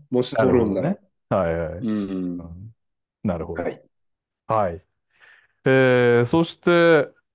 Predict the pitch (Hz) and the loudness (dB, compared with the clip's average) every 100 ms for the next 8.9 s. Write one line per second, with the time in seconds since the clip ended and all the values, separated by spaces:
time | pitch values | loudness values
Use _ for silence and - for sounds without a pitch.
0 | _ - - 180 165 110 98 92 104 120 | _ -8 0 2 2 2 2 0 0 -2
1 | 120 - 95 101 98 95 87 107 _ - | -4 -8 -6 -4 -2 -4 -8 -16 _ -4
2 | 107 107 104 101 101 98 95 95 98 - | 0 0 2 0 0 -2 -8 -14 -20 -20
3 | _ 143 127 117 113 104 101 98 _ _ | _ 0 0 0 -2 -2 -4 -8 _ _
4 | _ _ _ 123 113 113 110 110 107 95 | _ _ _ -4 -2 0 0 0 0 0
5 | 107 104 107 104 95 98 117 107 98 101 | 2 2 0 -2 -2 -2 -2 0 -2 -4
6 | 98 104 - 139 135 127 _ _ _ _ | -6 -8 -6 -2 0 -2 _ _ _ _
7 | - 135 - 113 95 87 117 113 120 110 | -4 -2 -2 -4 -6 -6 -4 -2 -2 -2
8 | - - - _ _ _ _ - | -4 -18 -20 _ _ _ _ -4